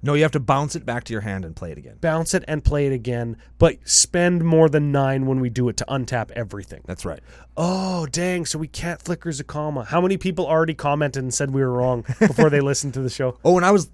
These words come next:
Speaker 1: listening to you talk, I was like, "Nah, he's talking about bounce." 'Cause Temur Sabertooth bounces it back to your hand, and that's how
Speaker 2: Oh,
Speaker 1: it goes.
Speaker 2: yeah. Well,
Speaker 1: Oh,
Speaker 2: I
Speaker 1: yeah,
Speaker 2: was thinking
Speaker 1: so
Speaker 2: Emil, because Emil the Blessed
Speaker 1: Oh, Emil
Speaker 2: flickers it.
Speaker 1: can, he can fuck off.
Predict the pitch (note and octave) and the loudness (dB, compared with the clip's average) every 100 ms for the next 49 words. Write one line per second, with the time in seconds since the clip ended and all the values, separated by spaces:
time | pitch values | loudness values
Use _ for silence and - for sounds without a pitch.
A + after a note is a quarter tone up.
0 | - C#3 D#3 - D#3 C3 - B2 G#2 - | -6 -2 -2 -2 -2 -4 -4 -4 -4 -2
1 | B2+ A#2+ A2 G#2+ A#2+ E3 E3 G3 - B2+ | 0 0 -2 -4 -6 -2 -2 -2 -2 -4
2 | G2+ D#2 E2+ D2 F2 - B2 - D#3 C3 | -6 -8 -8 -10 -14 -8 -6 -2 -2 -2
3 | - B2+ B2 A#2 A2 A2 G#2+ G#2+ G#2 G2 | -2 -4 -4 -6 -6 -8 -8 -10 -8 -8
4 | - E2+ E2 D#2+ D#2 E2 D4+ G#4+ B3+ A#2+ | -10 -12 -12 -12 -12 -6 -2 0 -2 -4
5 | A#2 - - F#3+ G3+ F#3 G#3+ - A3+ G3 | -6 -10 -6 2 4 4 0 0 -2 -2
6 | D#3+ D3+ C#3 G#2 - - - - C#3+ D3 | -2 -2 -2 -6 -16 -20 -20 -8 -4 -2
7 | C3 A#2 - - C3 C3 B2+ A#2+ A#2 B2 | -4 -6 -12 -10 -6 -4 -4 -4 -2 -2
8 | A#2+ - - F#3+ G3 A#3 C#4 - F#3 B2 | -4 -8 -4 0 2 2 0 0 -4 -4
9 | F2+ - - G#2 - - - - G3+ A#2+ | -8 -18 -20 -20 -20 -20 -20 -12 -10 -10
10 | - - A2+ - F#2+ D2+ - | -12 -6 -6 -4 -6 -6 -10